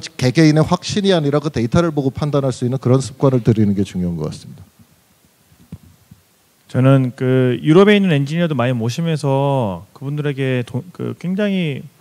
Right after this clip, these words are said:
Speaker 2: 부러웠던 게, 우리 입장에서 봤을 때는 약간 이기주의 플러스 이제 개인주의가 강한 게 많고요. 그, 그네들 입장에서는 편안한 거예요. 그렇게 하는, 대화하는 방법이나 행동하는 게.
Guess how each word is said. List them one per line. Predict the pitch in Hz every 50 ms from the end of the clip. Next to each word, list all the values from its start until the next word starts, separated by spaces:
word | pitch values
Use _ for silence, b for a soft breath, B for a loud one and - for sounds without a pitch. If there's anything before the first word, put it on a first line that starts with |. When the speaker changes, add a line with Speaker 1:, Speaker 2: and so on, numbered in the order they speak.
| _ _ _ _ _ _ - - _ - _ -
Speaker 2:
부러웠던 | - 143 156 175 185 190 185 - 180 170 156
게, | 131 135 131 135 143 131 98 90
우리 | 110 123 143
입장에서 | 160 147 190 185 180 151
봤을 | 156 147 139 -
때는 | - 147 143 143 139 135 120
약간 | 104 107 - - 160 160 151 139
이기주의 | 120 123 127 165 170 151 - 156 156 147
플러스 | - _ - 160 156 143 - - 147 143 135
이제 | 120 107 117
개인주의가 | 113 - 127 123 139 143 135 135 127 123
강한 | 110 104 107 110 113 117 113
게 | 113
많고요. | 107 98 90 95 - - 120 127 135 120 107 - b b b b b b b b b
그, | - 139
그네들 | 120 - 143 135 156 160 160 147
입장에서는 | 131 - 143 143 139 131 - 135 135 131 127 123 110 110
편안한 | - 180 190 190 180 180 170 151 135
거예요. | 113 104 98 98 95 92 95 95 90 -
그렇게 | - 110 104 - 123
하는, | 117 113 110 104 98 98
대화하는 | - 113 110 110 113 113 113 113 113 107 104
방법이나 | 104 104 101 104 101 104 101 104 101 101
행동하는 | 101 95 131 151 151 143 135 123 113 110 98 87
게. | 95 92 92 95